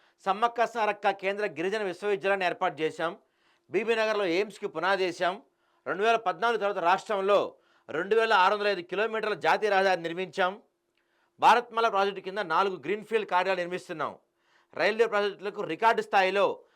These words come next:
ఐదు వేల మూడు వందల ముప్పై ఏడు కోట్ల బడ్జెట్ కేటాయించాం.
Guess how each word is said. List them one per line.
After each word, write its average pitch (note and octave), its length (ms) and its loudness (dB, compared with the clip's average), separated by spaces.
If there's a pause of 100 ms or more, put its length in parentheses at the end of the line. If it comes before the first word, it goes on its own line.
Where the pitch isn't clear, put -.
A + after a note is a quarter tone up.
(200)
ఐదు F#3 280 -2
వేల G#3+ 300 0
మూడు F#3+ 260 -4
వందల F#3+ 140 -6
ముప్పై F#3 240 -4
ఏడు E3+ 100 0
కోట్ల G3+ 300 -4
బడ్జెట్ F3 300 -6
కేటాయించాం. D#3 640 -6